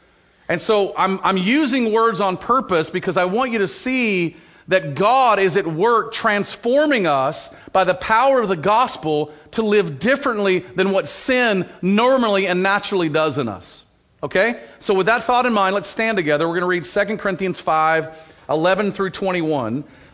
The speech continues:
And again, we stand because we believe God's word to be true. It is inspired, and we want to give honor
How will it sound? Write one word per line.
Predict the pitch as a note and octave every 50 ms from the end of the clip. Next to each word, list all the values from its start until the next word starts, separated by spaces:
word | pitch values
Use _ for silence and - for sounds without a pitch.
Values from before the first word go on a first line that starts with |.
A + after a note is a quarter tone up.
| - -
And | - C4+ A#3 E3 D#3+ C#3 - E3+ F#3+
again, | F#3 D#3+ G#3+ A3+ G#3+ G3
we | G3 F#3+ F#3
stand | - - - A#3+ A#3 A#3 A#3+ B3 B3+ B3+ B3+ B3 - - -
because | - - - A3+ G3+ D#3
we | G#3 G#3
believe | F3 F#3+ G3 G3 G#3 A3 A#3 A#3 A#3+ G#3 F3+ - - -
God's | - G3 F#3+ G3 D#3+ E3+
word | F#3 G#3 G#3 G#3 G#3
to | A3 F#3+
be | F#3 F3
true. | - - - A3+ A3+ A#3 B3 A#3+
It | G#3 F#3
is | C#3+ E3+
inspired, | F3 - - - - G3+ F#3+ F#3+ G#3 A3 A3 A3 G3+
and | F#3+
we | G3 G3+
want | G3+ G#3+ G#3
to | G3 D#3+
give | F3+ F3+ D#3+ - -
honor | E3 F#3+ G#3 A3 A#3 A#3 A#3 A#3+ A#3+ A3 A#3